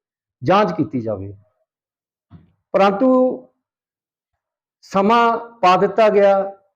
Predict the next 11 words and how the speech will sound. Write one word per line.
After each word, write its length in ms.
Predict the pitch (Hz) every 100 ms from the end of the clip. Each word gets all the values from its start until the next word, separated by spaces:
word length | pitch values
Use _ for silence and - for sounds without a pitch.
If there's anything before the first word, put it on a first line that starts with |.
| 180
ਈਓ 260 | 185 208
ਵੱਲੋਂ 260 | 185 185 180
ਜਾਣਬੁੱਝ 420 | 160 151 151 160
ਕੇ 180 | 175 165 175 _ _ _ _ _ _
ਵੀ 80 | 180
ਕਿਤੇ 280 | 208 226 247
ਨਾ 120 | 262 233
ਕਿਤੇ 320 | 196 175 156 160 - _ _ _ _ _ _ _ _ _
ਸਬੂਤ 400 | - 165 196 220 196
ਸੀ 160 | 202
ਜਿਹੜੇ, 460 | 185 180 151 156